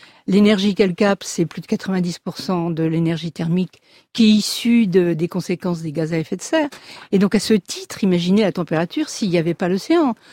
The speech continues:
Donc, par exemple, je prends la température, mais c'est vrai aussi pour d'autres aspects. Et à ce titre, euh, essayons de valoriser, euh, les solutions qui pourraient, euh, nous permettre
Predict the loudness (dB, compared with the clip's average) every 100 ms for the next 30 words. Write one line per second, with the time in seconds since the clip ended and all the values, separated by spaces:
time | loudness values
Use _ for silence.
0 | -14 0 2 2 2 2 2 4 2 2
1 | 0 2 2 0 -2 -4 -4 -4 0 2
2 | 2 2 0 2 0 0 -2 -4 -6 -4
3 | -4 -4 -4 -6 -6 -6 -4 -4 -4 _
4 | -20 -20 _ 0 2 4 2 0 -2 -2
5 | -2 -4 -2 -2 -2 -6 -6 0 2 2
6 | 0 -2 -6 -8 _ _ _ _ 2 4
7 | 6 6 6 6 4 4 2 2 -4 _
8 | _ 2 4 4 2 2 2 2 0 0
9 | -2 -2 0 0 0 -2 0 0 2 0
10 | 0 -2 0 0 -2 -8 -4 -4 -2 -2
11 | -2 -2 0 0 0 -2 0 0 0 -2
12 | -6 -10 -10